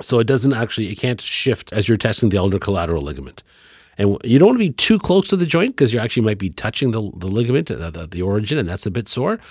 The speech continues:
So almost like mid-metacarpal is where you're gonna be grabbing it radial ulnarly. You then take the thumb, flex it about twenty or thirty degrees. And when you flex twenty, thirty degrees,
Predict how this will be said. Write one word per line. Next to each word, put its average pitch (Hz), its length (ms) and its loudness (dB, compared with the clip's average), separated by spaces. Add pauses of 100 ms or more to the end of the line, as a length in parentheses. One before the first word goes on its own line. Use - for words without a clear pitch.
(140)
So - 140 -4
almost 240 260 2
like 160 180 0
mid-metacarpal 113 1000 2
is 98 140 -4
where 110 160 2
you're 104 140 2
gonna 104 180 0
be 90 140 -4
grabbing 92 480 -2
it 85 160 -6 (280)
radial 95 380 2
ulnarly. 80 560 -2 (380)
You 113 140 4
then 131 280 4
take 151 280 0
the 98 240 -2
thumb, 113 600 -2 (280)
flex - 520 -4
it 208 80 2
about 165 220 0
twenty 113 280 0
or 101 80 0
thirty 85 300 -2
degrees. 69 520 -10 (800)
And 101 140 0
when 107 140 2
you 110 120 0
flex - 380 -2
twenty, 143 300 2
thirty 123 280 2
degrees, 117 420 0